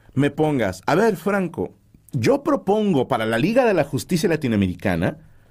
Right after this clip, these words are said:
a estos personajes", ¿ok? De cualquier país de habla hispana. Vámonos, riquis. En el chat, ahorita no, ¿ok?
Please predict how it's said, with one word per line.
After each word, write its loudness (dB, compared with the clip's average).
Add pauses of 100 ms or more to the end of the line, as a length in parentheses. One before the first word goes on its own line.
(460)
a 0
estos 0
personajes", -2
¿ok? -2 (1500)
De 2
cualquier 0
país 2
de 2
habla 2
hispana. -2
Vámonos, 2
riquis. -2 (180)
En 2
el -2
chat, -2
ahorita 0
no, 0 (580)
¿ok? -8